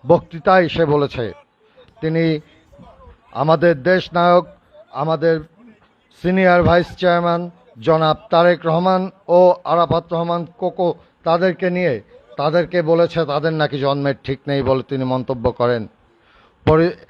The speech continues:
এমনও পরিস্থিতিতে আমি আমার নিজেকে একজন জিয়ার সৈনিক হিসেবে কন্ট্রোল করতে পারি নাই, তাই আজকে এমন অনাকাঙ্ক্ষিত ঘটনা ঘটেছে। আমার কথাগুলো ও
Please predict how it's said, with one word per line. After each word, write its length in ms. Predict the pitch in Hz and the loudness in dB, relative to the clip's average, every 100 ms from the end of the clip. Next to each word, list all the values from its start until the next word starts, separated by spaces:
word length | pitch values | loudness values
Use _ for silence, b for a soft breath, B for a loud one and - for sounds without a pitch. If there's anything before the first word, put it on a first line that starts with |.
| b b | b b
এমনও 360 | 143 170 190 196 | -2 2 4 4
পরিস্থিতিতে 840 | 180 185 175 - 202 190 - 101 - _ _ _ | 4 2 2 -4 -6 -6 -12 -14 -18 _ _ _
আমি 280 | 110 139 147 | -8 -6 -4
আমার 260 | 139 143 | -2 -2
নিজেকে 600 | 139 139 131 147 151 127 107 b b - | -2 -4 -2 -2 0 -2 -4 b b -4
একজন 400 | 139 131 151 131 | -2 0 -2 -2
জিয়ার 340 | 127 156 139 | 2 2 2
সৈনিক 460 | 123 - 156 151 151 | -2 -2 -2 0 -4
হিসেবে 320 | 139 127 135 | -6 -4 -4
কন্ট্রোল 580 | 127 139 139 147 139 135 - | -2 -2 -2 -2 0 -2 -6
করতে 260 | 147 - 139 | -6 -4 -4
পারি 260 | 127 127 120 | -2 -2 -2
নাই, 200 | 101 80 _ _ _ _ _ _ b b b b | -6 -10 _ _ _ _ _ _ b b b b
তাই 380 | - 139 139 139 120 _ _ | 2 2 2 0 -8 _ _
আজকে 420 | - 143 - - 156 | -2 -2 -2 -2 0
এমন 420 | 143 151 147 131 117 - | 2 2 0 -2 -6 -4
অনাকাঙ্ক্ষিত 680 | 131 143 139 151 147 139 143 | 0 0 -2 -2 -4 -4 -4
ঘটনা 420 | 117 131 135 127 | -2 -2 -2 -2
ঘটেছে। 460 | 110 127 113 104 90 _ _ _ _ _ _ - _ _ _ _ _ - | -2 -4 -8 -10 -12 _ _ _ _ _ _ -20 _ _ _ _ _ -8
আমার 300 | 113 127 123 - | -2 0 -2 -4
কথাগুলো 640 | 127 - 135 135 127 120 - _ _ - | -6 -4 -2 0 0 0 -4 _ _ -6
ও 160 | 131 | -6